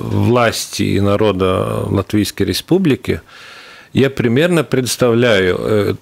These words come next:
почему в сороковом году не было, было тех людей, которые были готовы с оружием в руках защищать, э, ту Латвийскую Республику и проливать свою кровь. Почему их было так ничтожно мало?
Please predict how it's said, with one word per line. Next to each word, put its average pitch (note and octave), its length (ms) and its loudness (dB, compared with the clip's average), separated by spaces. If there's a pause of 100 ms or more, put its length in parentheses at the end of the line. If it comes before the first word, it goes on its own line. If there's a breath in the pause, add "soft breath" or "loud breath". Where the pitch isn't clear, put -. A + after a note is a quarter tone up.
(280)
почему B2 400 0
в - 60 -8
сороковом G#2+ 600 0
году C3+ 400 2 (1120 loud breath)
не C3 220 2
было, F#2+ 280 2 (120)
было G#2+ 500 2 (920)
тех - 280 0
людей, A2+ 360 2
которые G2+ 480 0
были G#2+ 280 0
готовы G2 540 0
с - 140 -6
оружием G2 480 0
в G2 40 0
руках G2+ 480 -2
защищать, G2 840 -2
э, F#2+ 600 0 (120)
ту F3 160 2
Латвийскую A#2+ 560 0
Республику F#2 720 -4
и - 200 -2
проливать A2 540 0
свою F#2+ 260 -2
кровь. - 380 -4 (480 loud breath)
Почему D#3 320 0
их D#3 140 -2
было C3 240 2
так - 260 -4
ничтожно G#2+ 520 -2
мало? E2+ 420 -2